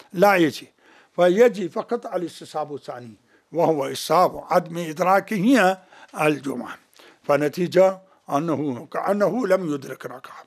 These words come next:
بل هذا هو الصحيح. ولكن للفقيه الهمداني رضوان الله تعالى عليه،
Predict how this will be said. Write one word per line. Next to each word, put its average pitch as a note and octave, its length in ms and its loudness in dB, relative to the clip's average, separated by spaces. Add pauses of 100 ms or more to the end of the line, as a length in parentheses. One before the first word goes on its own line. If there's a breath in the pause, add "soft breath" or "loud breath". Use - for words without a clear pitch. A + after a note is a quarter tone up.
(520 soft breath)
بل E3 360 0 (200)
هذا G#3 540 2 (200)
هو E3 200 2
الصحيح. - 320 -8 (1160 loud breath)
ولكن B3+ 840 4 (360)
للفقيه B3+ 720 2
الهمداني B3 760 2
رضوان A3+ 440 2
الله A3 200 4
تعالى G#3 260 -2
عليه، E3 420 2